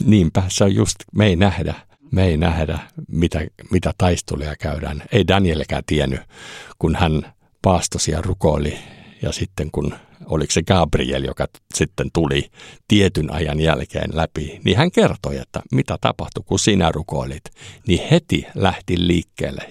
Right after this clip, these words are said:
joukot, ja ne taisteli siellä. Daniel ei tiennyt, hän vaan rukoili. Ol-, ol-, olkoon meilläkin se semmoinen kestäväisyys, että vaikka me ei nähdä, me tiedetään, että tässä on isot voimat liikkeellä. Me rukoillaan ja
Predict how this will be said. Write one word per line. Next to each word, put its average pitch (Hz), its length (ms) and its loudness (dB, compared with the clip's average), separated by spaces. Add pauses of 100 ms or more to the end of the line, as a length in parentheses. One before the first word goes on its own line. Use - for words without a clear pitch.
joukot, 73 520 -2
ja 80 80 -4
ne 76 200 -4
taisteli - 500 -4
siellä. 73 340 -6 (400)
Daniel 82 340 -2
ei 101 120 2
tiennyt, 82 360 2 (140)
hän 87 260 2
vaan 82 200 2
rukoili. 76 480 -6 (1080)
Ol-, 95 180 4
ol-, 95 280 6
olkoon 101 360 6
meilläkin 95 480 4
se 80 100 -4
semmoinen 76 500 -4 (280)
kestäväisyys, 85 1120 -2 (120)
että - 240 -4
vaikka 117 300 0
me 87 120 2
ei 85 80 2
nähdä, 90 480 0 (280)
me 90 120 0
tiedetään, 73 800 0 (120)
että - 220 -8
tässä 110 320 0
on 80 60 0 (100)
isot - 400 2
voimat 76 380 0
liikkeellä. - 760 -8
Me 80 260 -4
rukoillaan 78 680 -2
ja 78 100 -12